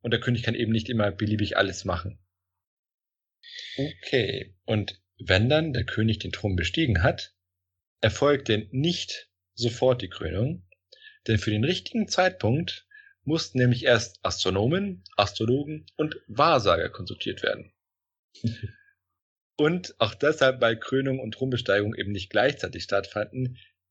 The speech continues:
gibt's auch manchmal Unsicherheiten in den Quellen, wann genau ein König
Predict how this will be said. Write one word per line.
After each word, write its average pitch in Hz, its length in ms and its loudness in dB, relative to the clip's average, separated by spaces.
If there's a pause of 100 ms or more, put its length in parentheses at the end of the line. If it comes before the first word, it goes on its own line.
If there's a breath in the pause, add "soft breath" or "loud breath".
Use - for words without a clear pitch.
gibt's 127 240 -4
auch 123 160 2
manchmal 113 360 0
Unsicherheiten 107 720 2
in 101 60 -2
den 98 120 -4
Quellen, 110 600 0 (480 loud breath)
wann 120 380 2
genau 117 240 4
ein 110 160 4
König 113 520 -2